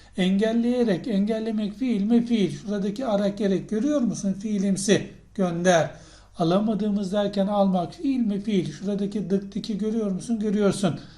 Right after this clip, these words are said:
Sıfat fiil gönder. Buradaki mame fiilimsi değil, olumsuzluk eki, buna dikkat.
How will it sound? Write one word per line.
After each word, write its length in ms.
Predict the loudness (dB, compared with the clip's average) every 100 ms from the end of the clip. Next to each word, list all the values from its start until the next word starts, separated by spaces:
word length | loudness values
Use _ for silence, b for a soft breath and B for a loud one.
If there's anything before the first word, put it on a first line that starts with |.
| B
Sıfat 600 | -8 -6 -2 -2 -2 -2
fiil 200 | -2 0
gönder. 540 | 0 -2 0 -4 -2
Buradaki 420 | -4 -4 -6 -4
mame 480 | -2 -2 -4 -4 -6
fiilimsi 580 | -6 -6 -4 -4 -4 -2
değil, 200 | -2 -2
olumsuzluk 680 | -2 -2 -2 -4 -6 -4 -4
eki, 260 | -4 -2
buna 220 | 0 0 -2
dikkat. 420 | -4 2 2